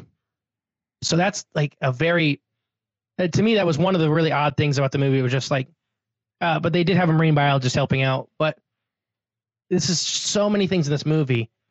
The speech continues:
hit so many notions of this board.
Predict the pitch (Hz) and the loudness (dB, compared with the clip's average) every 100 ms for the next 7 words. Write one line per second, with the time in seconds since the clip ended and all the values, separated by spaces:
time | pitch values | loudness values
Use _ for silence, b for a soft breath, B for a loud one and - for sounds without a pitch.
0 | - 175 - - - 190 190 180 165 165 | -4 -4 -2 -2 0 2 2 2 2 2
1 | 147 147 135 - - 139 139 131 - 139 | 2 0 0 -2 -2 0 0 -2 -2 0
2 | 131 | -2